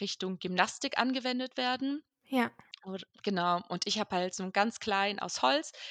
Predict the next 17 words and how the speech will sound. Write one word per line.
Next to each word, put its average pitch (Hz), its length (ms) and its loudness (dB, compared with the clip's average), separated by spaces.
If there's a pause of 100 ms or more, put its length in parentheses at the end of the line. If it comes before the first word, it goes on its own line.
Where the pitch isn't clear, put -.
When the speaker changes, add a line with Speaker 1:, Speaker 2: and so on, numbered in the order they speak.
(140)
Speaker 1:
den 214 120 4
gibt's - 240 -6
auch 190 220 0
aus - 220 -2
Metall, 220 460 0
damit 190 280 -2
arbeiten 185 400 0
auch - 160 4
total 220 420 -2
viele. 208 460 -4 (680)
Und 202 220 0
ich - 100 -2
habe - 120 -8
noch 190 100 -2
so - 160 -4
'n 180 140 0
Ring, 214 560 0